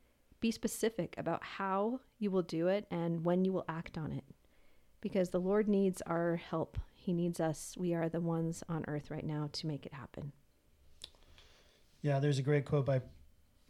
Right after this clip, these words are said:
Speaker 2: Elder Bednar, uh, about that very subject. And he says, "The Lord is hastening his work, and it is no coincidence that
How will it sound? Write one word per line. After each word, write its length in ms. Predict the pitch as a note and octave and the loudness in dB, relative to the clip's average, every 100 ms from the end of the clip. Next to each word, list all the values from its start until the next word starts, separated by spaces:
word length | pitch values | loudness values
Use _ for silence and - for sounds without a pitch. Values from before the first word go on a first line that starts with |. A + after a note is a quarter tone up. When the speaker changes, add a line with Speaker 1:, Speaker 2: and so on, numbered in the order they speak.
| _ D#3 | _ -4
Speaker 2:
Elder 160 | C3 | -2
Bednar, 520 | B2+ B2+ B2 A2 G#2+ - - - E3+ | 0 0 0 -4 -8 -12 -20 -14 -8
uh, 300 | A2 A2 A2+ | -6 -6 -6
about 260 | A2+ A#2+ A#2 | -6 -6 -4
that 180 | B2 A#2 | -6 -4
very 200 | A#2+ A2 | -4 -2
subject. 600 | - A2+ G#2+ F2+ F#2+ - | -2 -4 -6 -8 -12 -12
And 100 | G2+ | -10
he 120 | G2 | -6
says, 320 | - A2+ G#2+ | -4 -4 -4
"The 80 | - | -2
Lord 420 | A#2+ C3 D3 B2+ | 0 4 4 4
is 160 | B2+ A#2+ | 4 2
hastening 520 | C3+ C#3 - C3+ C3 | 2 2 2 2 4
his 180 | B2+ A2+ | 2 0
work, 440 | A2+ C#3+ A#2 - A2 - | 2 2 0 -6 -10 -6
and 120 | A#2+ | -4
it 120 | A2+ | -2
is 180 | A2+ G#2+ | -4 -2
no 220 | C3 D#3 | 2 2
coincidence 720 | D#3 E3 E3+ E3 G2+ F2 - | 2 0 0 0 -4 -6 -10
that 200 | - G#2+ | -8 -10